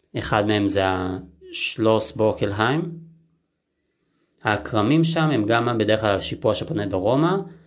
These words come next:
הזן העיקרי כאן הוא גם ריזלינג, הוא גם הג'י ג'י היחיד באזור, בדיוק כמו במוזל. בעינות האלה יש את החמיצות של המוזל, אבל עם ארומה של פרי קצת יותר בשל,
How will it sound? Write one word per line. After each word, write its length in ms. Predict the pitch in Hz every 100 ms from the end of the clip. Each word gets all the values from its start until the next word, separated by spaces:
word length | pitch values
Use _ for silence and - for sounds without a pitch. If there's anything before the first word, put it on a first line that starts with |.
| _ -
הזן 240 | 92 113
העיקרי 400 | 117 110 104 110 -
כאן 220 | 113 98
הוא 140 | 98 95
גם 380 | 113 107 90 - - -
ריזלינג, 680 | 98 98 92 95 113 165 165 - - - _ _
הוא 160 | 120 104
גם 160 | 104
הג'י 300 | 98 95 110
ג'י 200 | 104 110
היחיד 360 | 101 95 110 90
באזור, 400 | 92 90 113 85
בדיוק 220 | 101 104
כמו 160 | 101 92
במוזל. 560 | 90 90 92 143 190 190 - - _ _ _ _
בעינות 460 | 113 104 104 147 165
האלה 140 | 160
יש 100 | 151
את 60 | 160
החמיצות 680 | - 110 101 - 131 131
של 220 | - 127 110
המוזל, 580 | 117 127 123 135 139 - -
אבל 440 | 95 95 101 101 101
עם 140 | 107 - - 113
ארומה 240 | 123 139
של 180 | 131 -
פרי 120 | 117
קצת 160 | - 101
יותר 240 | 95 104
בשל, 520 | 87 - 107 92 82